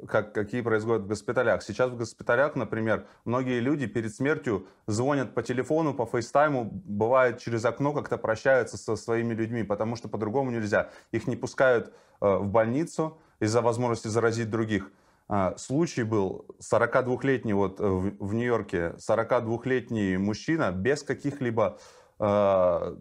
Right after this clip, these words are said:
ну, без диабета, там, без каких-то осложнений, он заболел и, и умер, и жена с ним прощалась вот по, по телефону, получается.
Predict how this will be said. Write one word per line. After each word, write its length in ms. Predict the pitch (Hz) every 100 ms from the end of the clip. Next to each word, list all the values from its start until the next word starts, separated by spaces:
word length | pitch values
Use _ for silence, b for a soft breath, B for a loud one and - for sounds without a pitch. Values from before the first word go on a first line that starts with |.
| -
ну, 460 | 127 143 107 87 -
без 240 | 113 131
диабета, 560 | 120 113 98 127 147 117
там, 240 | 117 110
без 140 | 101 -
каких-то 440 | 113 135 - 107
осложнений, 840 | 104 - 107 98 117 139 117 - b b
он 180 | 123 127
заболел 600 | 123 113 110 156 185 180 b b
и, 280 | - 107 117
и 200 | 107 113 123
умер, 340 | 147 117 101
и 40 |
жена 280 | 107 120 131
с 80 | 143
ним 120 | 123
прощалась 520 | 107 113 - 127 110 104
вот 200 | 92 -
по, 100 | 95
по 240 | - 113
телефону, 640 | 120 113 113 117 90 67
получается. 640 | - 95 92 95 85 -